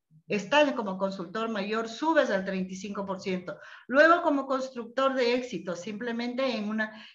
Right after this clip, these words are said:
en una sola compra o en una compra que se puede acumular en un mes corrido, eh, como constructor de éxito tienes que hacer mil puntos y subes al cua-, al cuarenta y dos por ciento de descuento. ¿Qué quiere decir?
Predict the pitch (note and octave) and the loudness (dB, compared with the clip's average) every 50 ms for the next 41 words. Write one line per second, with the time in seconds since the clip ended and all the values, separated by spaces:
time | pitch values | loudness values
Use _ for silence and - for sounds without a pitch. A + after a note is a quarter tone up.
0 | _ - F#3+ G#3 G#3+ G#3+ A3 A#3 B3+ D4 D#4 D4 D4+ D4+ D4+ - C4+ C#4 C#4+ C#4 | _ -4 0 2 2 2 4 4 4 4 4 4 2 2 2 2 2 2 2 2
1 | C#4 - D4 D4+ D4+ D4+ C4+ A3+ G3+ F#3+ G3 G3+ G3+ A3+ B3 B3+ C4+ C4 C4 B3+ | 4 4 4 4 4 2 0 0 0 0 0 -2 -2 -2 -4 -4 -4 -4 -2 0
2 | C4 C4 B3+ B3+ A#3 G3 - F#3+ F#3 - F#3 - - G#3+ B3 C4 B3+ B3+ B3+ - | 0 0 0 0 -2 -2 -2 -4 -6 -6 -8 -6 -4 -2 0 0 0 0 0 -2
3 | B3 A3+ A#3 A#3+ B3 B3+ B3+ A#3 G3 F#3 F#3+ G3+ A3 B3+ C#4 C#4+ C#4+ C4 B3 B3+ | -2 -2 0 0 0 2 2 2 2 0 0 0 0 0 0 2 2 2 4 4
4 | C4 C4+ C4 - - C#4+ C4+ C4 A3+ A3+ A#3 A3 B3+ B3 B3 - - - - - | 4 4 2 0 -2 -2 -2 -2 -2 -4 -4 -4 -4 -4 -6 -8 -16 -20 -20 -20
5 | - _ - G3+ A3 G#3+ - - A#3 A3 A3 G#3+ A3+ G#3+ G#3+ - G#3+ G3 - B3+ | -16 _ -2 0 0 0 0 -2 -2 -2 -2 -4 -4 -4 -6 -6 -10 -6 -2 0
6 | C4 B3+ C4 C4+ A#3+ A#3 B3 - C4+ B3 - A#3 A3 A3+ A#3 A3+ A3 - - F#3+ | 0 2 2 2 2 2 0 -2 -4 -6 -6 -6 -6 -6 -6 -8 -8 -6 -4 -4
7 | F#3 F#3+ A3+ A3 A3 A#3 A3+ A#3+ C4+ C#4+ C#4 C#4+ C4+ C4 C4+ C4 C4+ C#4+ C#4 A3 | -4 -2 -4 -4 -4 -4 -2 -2 -2 -2 -2 -4 -6 -6 -6 -2 -2 -2 -2 -2
8 | G#3 G3+ F#3 - - D4+ D#4+ D#4+ D4 C4+ B3+ G3+ F#3+ F#3+ F#3+ - F#3+ F#3 F3 - | -4 -8 -8 -6 -2 0 2 4 4 4 2 0 -2 -4 -4 -4 -4 -2 -2 -2
9 | E3+ F#3 F3 E3+ E3+ E3+ E3+ F3 F#3+ F#3 F#3 F#3 F#3 E3+ F3+ F3+ G#3 A3+ A#3 - | -2 -2 -2 -2 -4 -4 -4 -4 -4 -4 -4 -6 -6 -6 -6 -6 -6 -6 -8 -8
10 | - - F3+ E3+ - - - A#3+ A#3+ A#3+ A#3+ A#3 G#3 F#3+ F#3 F3+ F3+ F3 - - | -10 -10 -10 -10 -10 -8 -6 -6 -4 -4 -2 -4 -2 -2 -2 -4 -4 -8 -6 -2
11 | C4+ C4 C4 C4 F#3+ - - B3+ B3+ C4 C#4 C#4 C#4 C#4 C#4 C4+ C4+ C4+ C#4+ C#4+ | 0 2 2 2 0 -2 -2 -4 -2 -2 0 2 2 2 2 2 0 -2 -2 -2
12 | C4+ B3 - | -2 -4 -4